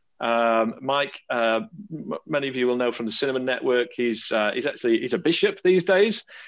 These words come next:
uh, in a, as Pentecostal denomination. I worked with Mike a few years ago at an education charity. Wonderful, wonderful guy. He's gonna help us, uh, to deal with the question of power and privilege. Um, and that will touch on some of those topics that get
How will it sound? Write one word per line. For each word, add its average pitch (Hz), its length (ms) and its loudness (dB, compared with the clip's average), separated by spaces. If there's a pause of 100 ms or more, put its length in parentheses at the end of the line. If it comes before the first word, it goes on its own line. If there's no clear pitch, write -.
(160)
uh, 120 680 2 (100)
in 120 240 0
a, 117 260 2
as 117 280 -4
Pentecostal 139 520 -4
denomination. 135 680 0
I 117 120 0
worked 117 240 -2
with 113 120 -6
Mike 117 220 0
a - 60 -20
few 113 140 0
years 113 280 2
ago 110 220 -2
at 113 60 -4
an 113 80 -6
education 120 520 -4
charity. 110 460 -2
Wonderful, 151 420 0
wonderful 117 300 -4
guy. 110 220 2
He's 117 120 0
gonna 120 160 -2
help 139 300 -4
us, 127 200 0 (480)
uh, 110 200 0
to 113 160 -8
deal 143 360 2
with 131 160 4
the 117 80 -6
question 120 400 -4
of 110 160 -4 (140)
power 127 380 0
and 120 180 -8
privilege. 113 640 0 (480)
Um, 107 540 2
and 117 100 -2
that 139 100 -2
will 131 80 -2
touch 123 280 -2
on 113 60 -6
some 123 120 -2
of 113 60 2
those 113 160 0
topics - 480 -6
that 117 160 -8
get 110 160 -2